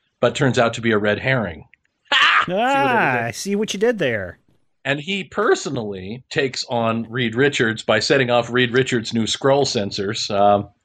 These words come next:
Speaker 1: he basically sticks a little Skrull D N A on a bunch of ants, and Reed all of a sudden thinks that they're under attack by four hundred Skrulls.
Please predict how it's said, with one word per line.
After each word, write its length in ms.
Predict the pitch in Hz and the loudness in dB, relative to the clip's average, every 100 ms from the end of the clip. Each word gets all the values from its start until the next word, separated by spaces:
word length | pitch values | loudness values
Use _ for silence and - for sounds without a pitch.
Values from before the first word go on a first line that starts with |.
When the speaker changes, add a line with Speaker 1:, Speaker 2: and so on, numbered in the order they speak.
| _ _ _ - | _ _ _ -2
Speaker 1:
he 80 | 123 | 2
basically 480 | 135 131 - 123 | 2 2 -2 -4
sticks 280 | 113 139 135 | -2 -2 0
a 40 | 131 | 2
little 200 | 123 113 | 2 0
Skrull 360 | - 135 127 | 2 4 4
D 160 | 123 120 | 2 0
N 160 | 113 | 2
A 220 | 113 117 110 | 2 2 2
on 100 | 107 | 2
a 60 | |
bunch 280 | 113 120 - | 2 0 0
of 240 | 98 92 101 117 | -4 -4 -10 -4
ants, 440 | 139 127 117 - | 0 0 -2 -6
and 280 | 107 107 98 | -2 -2 0
Reed 240 | 117 127 | 2 4
all 160 | 117 110 | 4 4
of 60 | 110 | 2
a 60 | |
sudden 280 | - 117 113 | 2 0 0
thinks 300 | 120 117 - | -2 -2 0
that 160 | 110 117 | -2 0
they're 220 | 113 110 | 0 2
under 200 | 113 110 | 2 2
attack 360 | 104 113 113 | 0 0 0
by 100 | 110 | -2
four 280 | 104 117 117 | -2 2 2
hundred 320 | 113 104 101 | 2 0 -2
Skrulls. 680 | - - 139 98 85 - | -4 0 2 2 -2 -12